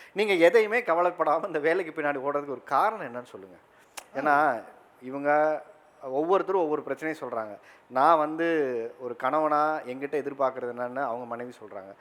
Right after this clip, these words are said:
அம்மா ஒரு பிள்ளைகிட்ட எதிர்பார்க்குற எதிர்பார்ப்பு அவங்க ஒண்ணு சொல்றாங்க. இங்க இன்னொரு அம்மா தன் மகள் தான் வேலைக்கு பின்னாடி ஓடுனதுனால வாழ்க்கையே அதனால தான் போயிடுச்சோன்னு ஆதங்கத்தை ஒண்ணு பேசுறாங்க. இங்க அப்பா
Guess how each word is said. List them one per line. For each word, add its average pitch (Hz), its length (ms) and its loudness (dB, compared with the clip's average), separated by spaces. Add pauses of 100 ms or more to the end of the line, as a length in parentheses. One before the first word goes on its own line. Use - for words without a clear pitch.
(200)
அம்மா 165 520 2 (220)
ஒரு 127 220 -10
பிள்ளைகிட்ட 151 340 0
எதிர்பார்க்குற 127 540 -2
எதிர்பார்ப்பு 131 480 -6
அவங்க 120 260 -8
ஒண்ணு 120 200 -16
சொல்றாங்க. 98 360 -12 (320)
இங்க 180 320 -2
இன்னொரு 180 400 2
அம்மா 151 560 0
தன் 135 180 -2
மகள் 160 400 0 (280)
தான் 135 200 -2
வேலைக்கு 165 340 2
பின்னாடி 147 400 -4
ஓடுனதுனால 147 420 -2
வாழ்க்கையே 170 500 4
அதனால 160 240 2
தான் 165 200 0
போயிடுச்சோன்னு 156 400 -4
ஆதங்கத்தை 143 400 0
ஒண்ணு 107 280 -14
பேசுறாங்க. 110 140 -16
இங்க 131 200 -2
அப்பா 165 460 2